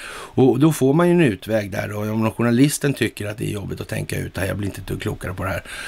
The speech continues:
Ja, då, ja, då kan man göra så. Och där är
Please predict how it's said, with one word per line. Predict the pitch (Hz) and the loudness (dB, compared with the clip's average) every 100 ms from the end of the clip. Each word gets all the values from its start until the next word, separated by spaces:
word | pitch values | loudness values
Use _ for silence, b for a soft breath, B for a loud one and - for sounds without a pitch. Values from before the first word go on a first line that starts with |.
| B | B
Ja, | 107 113 | 0 2
då, | 120 113 - _ _ _ _ _ _ | 0 -2 -6 _ _ _ _ _ _
ja, | 175 139 - | 2 2 -2
då | - | -8
kan | - 170 | -6 -4
man | 165 | -2
göra | 139 90 | -2 -2
så. | - - - B B B B _ _ - | -2 -6 -12 B B B B _ _ -4
Och | 139 | 2
där | 147 151 147 | 4 4 6
är | 135 120 113 | 4 2 -2